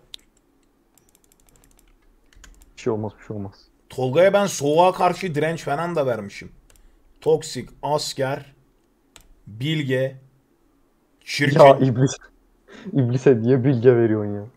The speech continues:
Speaker 2: Ya ne olacak ya? Ateş kanlı, ateş geçirmez. Şifa orası. Şifa, şifa.
Speaker 1: Şifa ustam, şifa.
Speaker 2: Şifa ustam, zeki. Hı hı.
Speaker 1: Tolga mı? <laughs>
Speaker 2: Tolga, evet, evet, evet. Ee, ne kestireceğiz buna?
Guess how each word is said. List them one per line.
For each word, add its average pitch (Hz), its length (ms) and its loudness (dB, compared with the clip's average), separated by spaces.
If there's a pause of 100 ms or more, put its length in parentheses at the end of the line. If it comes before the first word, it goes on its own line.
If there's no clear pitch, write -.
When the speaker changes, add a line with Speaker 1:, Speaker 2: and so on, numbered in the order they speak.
Speaker 2:
Ya 139 280 6
ne 123 200 -2
olacak 180 360 2
ya? 165 120 0
Ateş 170 420 -4
kanlı, 139 360 -6
ateş 143 340 -8
geçirmez. 151 460 -6
Şifa 170 540 2
orası. 139 500 -2 (160)
Şifa, 143 340 -6
şifa. 123 500 -10 (380)
Speaker 1:
Şifa 127 420 2
ustam, 123 360 0
şifa. - 160 -8
Speaker 2:
Şifa 151 380 0
ustam, 139 320 -6
zeki. 151 600 -2 (480)
Hı 113 40 -14
hı. 123 240 -12 (1080)
Speaker 1:
Tolga 120 360 4
mı? 110 200 -8 (140)
<laughs> 127 180 0
Speaker 2:
Tolga, 147 440 6
evet, 139 300 2
evet, 123 260 -2
evet. 113 200 -8 (680)
Ee, 123 440 -2
ne 175 120 2
kestireceğiz 208 720 2
buna? 123 220 -8